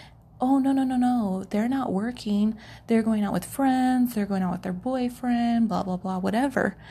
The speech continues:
So parents, don't, don't run to m-, admin every single time that there is an issue or your student brings up something. Go to the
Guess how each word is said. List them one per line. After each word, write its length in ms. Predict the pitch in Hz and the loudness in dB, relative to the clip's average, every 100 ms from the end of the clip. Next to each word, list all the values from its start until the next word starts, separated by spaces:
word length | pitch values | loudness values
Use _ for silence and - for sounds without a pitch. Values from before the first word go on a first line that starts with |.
| - - | -18 -12
So 460 | - 233 233 233 233 - - - | -6 0 2 0 -4 -18 -20 -20
parents, 640 | - 262 269 254 180 - - | -6 -2 0 0 -2 -6 -8
don't, 400 | 220 233 277 294 - - - - - - - - - | -2 0 0 -4 -12 -20 -20 -20 -20 -20 -20 -20 -8
don't 480 | 233 269 302 220 180 | -4 -2 -2 -4 0
run 320 | 208 262 240 | 2 4 2
to 80 | - | 0
m-, 360 | 202 190 185 - - | -4 -2 -4 -8 -10
admin 560 | 180 202 226 185 175 175 | -4 -2 0 0 -2 -2
every 280 | 202 202 220 | -2 -2 -2
single 260 | 220 202 185 | 0 -2 -2
time 280 | 202 208 | -2 0
that 180 | 196 180 | 0 0
there 100 | 196 | -2
is 120 | 185 185 | -2 -2
an 120 | - | -4
issue 400 | - 185 - 196 | -6 -4 -2 -2
or 180 | - 180 | -2 -4
your 220 | 175 180 | -2 -2
student 420 | 180 - 190 170 | -4 -2 -2 -2
brings 320 | - 180 196 226 | -2 -2 0 -2
up 140 | 226 | -2
something. 500 | 254 240 240 269 269 - - - - - - 202 | 0 -2 -2 -2 -2 -8 -20 -20 -20 -20 -18 -6
Go 280 | 220 233 277 | -2 0 0
to 240 | - 240 | -2 -4
the 360 | 214 190 175 | -2 -2 -2